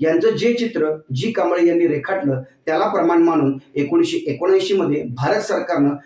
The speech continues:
छत्रपती शाहू महाराजांच्या नावे एका टपाल तिकिटाचं अनावरण केलं होतं. कलायोगी जी कांबळे यांचा जन्म कोल्हापूरच्या मंगळवार पेठेमध्ये एकोणीसशे अठरा साली झाला.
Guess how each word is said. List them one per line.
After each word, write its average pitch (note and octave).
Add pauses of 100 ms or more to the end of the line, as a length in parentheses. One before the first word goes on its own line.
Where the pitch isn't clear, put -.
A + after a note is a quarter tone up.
(200)
छत्रपती E3
शाहू D#3+
महाराजांच्या E3+
नावे C#3+
एका -
टपाल E3+
तिकिटाचं C#3+
अनावरण C3+
केलं A#2+
होतं. - (1000)
कलायोगी A3+
जी A#3
कांबळे G3+
यांचा G3
जन्म F3+
कोल्हापूरच्या E3
मंगळवार D#3+
पेठेमध्ये D3+
एकोणीसशे D3+
अठरा C#3+
साली C3
झाला. A#2+